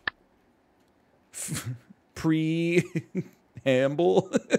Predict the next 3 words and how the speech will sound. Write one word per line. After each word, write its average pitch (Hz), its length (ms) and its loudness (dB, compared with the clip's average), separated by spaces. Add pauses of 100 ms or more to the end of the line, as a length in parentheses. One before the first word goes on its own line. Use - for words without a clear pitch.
(320)
<laughs> - 580 -18
Carry 202 800 4 (2000)
forward? 190 680 6